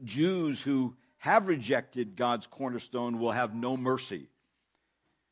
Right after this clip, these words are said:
Anyone who does not receive Jesus Christ as their Lord and their Savior will have no mercy. So they stumble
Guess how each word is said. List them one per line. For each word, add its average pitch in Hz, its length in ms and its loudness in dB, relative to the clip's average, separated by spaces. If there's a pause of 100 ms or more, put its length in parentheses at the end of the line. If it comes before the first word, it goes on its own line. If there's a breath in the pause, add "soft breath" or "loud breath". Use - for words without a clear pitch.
(160)
Anyone 151 360 6
who 135 100 4
does 120 240 0
not 135 260 -2
receive 123 380 -6
Jesus 113 380 -4
Christ - 800 -8 (1400)
as 107 200 -4
their 113 160 0
Lord 113 480 -2 (160)
and 101 140 -12
their 95 120 -6
Savior 98 580 -6 (280)
will 110 320 0
have 92 260 -6
no 92 140 -14
mercy. 85 480 -18 (1200)
So 139 400 4 (420 soft breath)
they 131 240 2
stumble 185 840 4